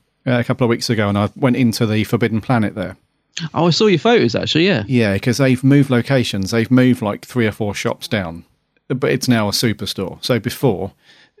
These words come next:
Speaker 1: um, anyone that's been to the Newcastle shop will know it was very, very old in there, quite small.
Speaker 2: Mm.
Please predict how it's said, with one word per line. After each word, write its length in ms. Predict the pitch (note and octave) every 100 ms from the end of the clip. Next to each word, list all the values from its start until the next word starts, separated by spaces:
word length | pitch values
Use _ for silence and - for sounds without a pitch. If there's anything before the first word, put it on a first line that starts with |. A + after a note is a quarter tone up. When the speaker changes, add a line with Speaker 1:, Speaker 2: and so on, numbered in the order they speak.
| _ -
Speaker 1:
um, 320 | A2+ G#2+ G#2+
anyone 240 | B2 A2
that's 80 | A2+
been 160 | A#2 A2
to 80 | G2+
the 80 | G2+
Newcastle 520 | G#2+ G2+ G#2+ G2 G2
shop 180 | - -
will 120 | G#2
know 180 | G#2+ G2
it 60 |
was 100 | -
very, 460 | F2 - B2+ A#2 G#2
very 260 | G#2 G2 F#2+
old 260 | F#2+ F#2
in 100 | F#2+
there, 180 | - D2+
quite 300 | - A#2 -
small. 380 | - G#2 F2+ E2+
Speaker 2:
Mm. 220 | G#2+ G2+